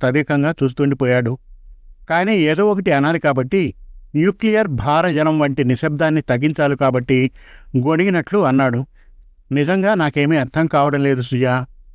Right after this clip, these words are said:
ఆమె నవ్వింది. "పెళ్లికి ముందు గానీ, పెళ్లి తర్వాత గానీ మీరు నా ముందు ఇంత బేలగా కనిపిస్తారని నేను అనుకోలేదు మూర్తిగారు. సరే, మీకు అరటిపండు వరిచి ఇచ్చినట్లే చెప్తాను. కానీ ఒక షరతు,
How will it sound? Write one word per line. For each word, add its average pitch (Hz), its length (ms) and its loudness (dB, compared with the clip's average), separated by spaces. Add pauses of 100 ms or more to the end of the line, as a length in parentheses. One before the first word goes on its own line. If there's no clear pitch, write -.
(800)
ఆమె 143 300 0
నవ్వింది. 131 580 0 (520)
"పెళ్లికి 208 300 0
ముందు 175 220 0
గానీ, 180 260 2
పెళ్లి 160 260 0
తర్వాత 151 320 0
గానీ 143 420 0 (360)
మీరు 185 280 2
నా 165 160 2
ముందు 156 220 2
ఇంత 151 240 0
బేలగా 143 480 0
కనిపిస్తారని 139 800 0
నేను 135 280 2
అనుకోలేదు 151 440 0
మూర్తిగారు. 123 600 -2 (580)
సరే, 156 320 -2 (320)
మీకు 165 320 0
అరటిపండు 175 500 0
వరిచి 143 360 0
ఇచ్చినట్లే 143 420 0
చెప్తాను. 120 500 -2 (340)
కానీ 165 240 0
ఒక 139 200 -2
షరతు, 131 460 -4